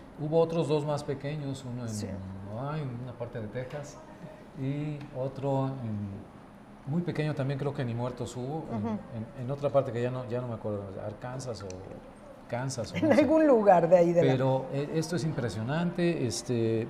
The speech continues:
Speaker 1: los datos son de que el sábado en la tarde, un muchacho de dieciocho años, blanco,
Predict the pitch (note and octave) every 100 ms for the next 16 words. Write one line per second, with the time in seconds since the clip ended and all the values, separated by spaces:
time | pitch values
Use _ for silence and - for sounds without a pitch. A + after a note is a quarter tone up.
0 | - - - - - - - - - -
1 | C3+ A#2 D3 D#3 C#3+ D3 D3 B2+ G#2+ B2+
2 | C#3+ C#3+ C#3 C3+ D3 C#3+ C#3+ E3 C3 A2+
3 | A2+ - B2 G2+ F#2 F2 A#2+ - C3 A#2+
4 | C3 A2+ G#2+ A2 -